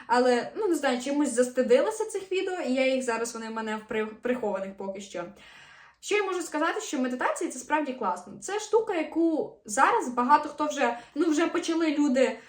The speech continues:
назад її вводити як щось нормально, але до цього моменту досі багато хто ставиться до цього скептично, як щось для непонятно кого, до духовних людей, які монахи, в церкву, не знаю, Будди. Медитація — це просто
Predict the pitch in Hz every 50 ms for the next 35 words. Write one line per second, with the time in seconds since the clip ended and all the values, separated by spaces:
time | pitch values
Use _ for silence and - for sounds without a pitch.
0 | - _ - 254 277 277 262 302 302 277 - - 247 254 262 254 247 247 247 254
1 | 247 226 214 - - - - _ _ _ _ _ _ _ _ _ 220 214 202 220
2 | 277 302 269 247 240 - 233 220 - - - 302 254 - 262 247 240 240 247 277
3 | 349 480 554 587 571 - - - 285 262 254 247 247 254 - 339 320 294 277 254
4 | 254 294 539 640 605 - 427 339 262 262 311 523 554 571 403 302 294 294 311 339
5 | 330 - 302 - - 403 440 440 - 370 370 349 - 302 254 277 269 - 311 277
6 | 254 247 - - 254 247 - - 494 605 605 - - 392 339 311 311 - - 349
7 | 349 320 269 254 269 277 285 277 269 269 269 - - - - 240 254 247 285 294
8 | 294 285 269 262 - 262 254 254 - 466 494 480 440 415 370 339 285 247 247 254
9 | 247 - 262 254 240 226 226 - 240 240 277 392 415 359 311 285 294 247 233 220
10 | 233 269 370 440 440 - - 277 - - - 339 403 403 403 - - 311 294 294
11 | 277 254 247 247 247 240 233 247 240 247 285 311 392 330 320 311 302 302 - -
12 | 311 262 254 254 277 370 494 - 330 294 - 254 - 262 330 - - 349 -